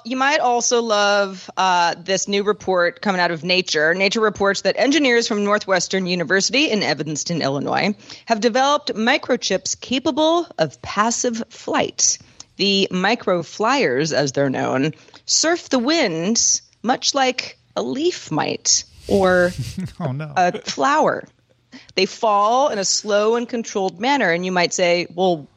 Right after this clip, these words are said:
Speaker 1: why?" The researchers, led by engineer John Rogers, studied various plants and trees to mimic how wind-blown seeds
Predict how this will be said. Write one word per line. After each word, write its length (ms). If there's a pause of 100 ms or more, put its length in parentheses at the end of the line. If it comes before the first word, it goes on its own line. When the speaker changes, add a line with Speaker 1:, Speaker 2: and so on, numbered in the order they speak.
Speaker 1:
why?" 480 (280)
The 80
researchers, 600
led 200
by 160
engineer 440
John 260
Rogers, 380
studied 480
various 340
plants 400
and 120
trees 440 (280)
to 100
mimic 480
how 180
wind-blown 720
seeds 720